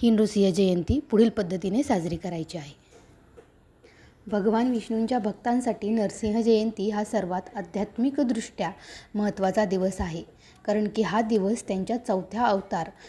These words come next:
भगवान नरसिंहाच्या दिव्य अवताराचे प्रतीक आहे.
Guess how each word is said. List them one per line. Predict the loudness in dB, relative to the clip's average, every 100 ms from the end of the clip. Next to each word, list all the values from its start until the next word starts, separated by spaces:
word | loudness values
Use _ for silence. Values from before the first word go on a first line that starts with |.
| -16 -6
भगवान | -2 2 4
नरसिंहाच्या | 4 0 -2 -2 -2 -2 -4 -4
दिव्य | -2 0 2
अवताराचे | 2 0 -2 -2 -2 -4
प्रतीक | -4 -4 -4 -6
आहे. | -10 -14